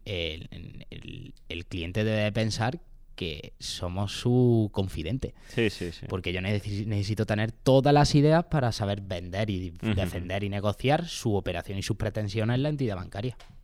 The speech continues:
Speaker 2: Muy bien, muy bien. Y el último dato, porcentaje de hipotecas a tipo fijo y variable en los últimos años. Esto, ojo, ¿eh?
Speaker 1: No
Speaker 2: O
Speaker 1: hay
Speaker 2: sea,
Speaker 1: ni-
Speaker 2: es decir, cuánta gente está pidiendo una fija y cuánta gente está pidiendo una variable.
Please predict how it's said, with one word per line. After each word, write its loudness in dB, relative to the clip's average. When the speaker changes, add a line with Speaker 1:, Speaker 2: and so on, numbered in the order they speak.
Speaker 2:
Muy -8
bien, -10
muy -8
bien. -10
Y -4
el 4
último 4
dato, 4
porcentaje 2
de 2
hipotecas -2
a -6
tipo -2
fijo -4
y 0
variable 0
en -2
los -2
últimos -2
años. 0
Esto, -4
ojo, 0
¿eh? 0
Speaker 1:
No -2
Speaker 2:
O 0
Speaker 1:
hay 2
Speaker 2:
sea, 8
Speaker 1:
ni- 10
Speaker 2:
es 4
decir, 4
cuánta 6
gente 4
está 4
pidiendo 2
una 2
fija -2
y -2
cuánta 4
gente 0
está 2
pidiendo 2
una 0
variable. -4